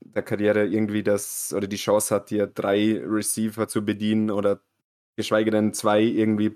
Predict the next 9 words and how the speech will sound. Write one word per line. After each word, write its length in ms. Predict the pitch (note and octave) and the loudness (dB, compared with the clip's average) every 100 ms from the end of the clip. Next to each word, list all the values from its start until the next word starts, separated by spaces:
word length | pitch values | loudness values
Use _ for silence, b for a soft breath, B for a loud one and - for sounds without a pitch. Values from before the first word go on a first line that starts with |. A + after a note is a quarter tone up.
| F#2+ | 0
äh, 360 | G#2 G2+ G#2 A2+ _ _ - | 2 2 -2 -10 _ _ 0
halbwegs 440 | A2 G#2 G#2 - | 0 2 -2 -2
Fantasy-relevant 720 | - G#2+ G#2 G2+ G2+ G2 G2+ | -2 -2 -4 -8 -6 -6 -6
zu 120 | - | -6
machen. 200 | G2+ G2+ | -8 -6
Und 120 | G2+ G2 | -8 -10
deswegen 300 | G2 G2 G2+ | -12 -12 -10
glaub 200 | G2+ G2+ | -10 -12
ich, 180 | - | -14